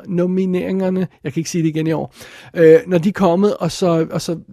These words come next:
øh, producerer jeg et, et, et I Kassen Talk Show der, hvor vi gennemgår Oscar-nomineringerne i alle kategorierne, og,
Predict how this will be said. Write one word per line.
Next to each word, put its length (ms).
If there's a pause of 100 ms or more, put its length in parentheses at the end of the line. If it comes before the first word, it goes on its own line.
(140)
øh, 140
producerer 540
jeg 120
et, 120
et, 200
et 220
I 80
Kassen 340
Talk 280
Show 220
der, 160
hvor 120
vi 100
gennemgår 560
Oscar-nomineringerne 880
i 200
alle 220
kategorierne, 600
og, 240